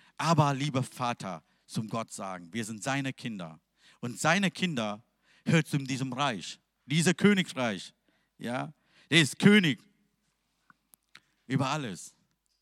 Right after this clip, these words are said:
Da kann viele Reiche um dieser Welt geben. Viele, viele zusammen ja, das kann man sagen, so E U oder Amerikaner, United America of, steht auf Amerika und was weiß ich alles geben. Aber sein Reich ist noch größer.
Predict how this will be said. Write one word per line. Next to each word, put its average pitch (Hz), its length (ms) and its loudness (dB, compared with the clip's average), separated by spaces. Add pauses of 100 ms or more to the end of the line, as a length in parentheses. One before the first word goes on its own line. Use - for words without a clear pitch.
Da 123 120 -6
kann 214 260 2
viele 196 320 4
Reiche 156 280 4
um 131 60 -4
dieser 127 240 0
Welt 117 240 -2
geben. 101 400 -2 (240)
Viele, 180 480 6 (420)
viele 160 500 6
zusammen 185 580 6 (880)
ja, 151 300 6
das 147 220 2
kann 170 160 4
man 151 180 8
sagen, 151 280 4
so 147 120 2
E 156 260 6
U 190 380 6
oder 147 260 4
Amerikaner, 160 640 4
United 160 500 4
America 156 360 2
of, - 140 -2 (400)
steht 175 240 6
auf 151 120 4
Amerika 165 560 6
und 147 160 4
was 147 160 4
weiß 175 200 4
ich 185 140 0
alles 151 240 2
geben. 127 540 0 (720)
Aber 117 200 0
sein 131 300 0
Reich 139 320 -4
ist 127 140 -12
noch 110 180 -8
größer. 139 460 -6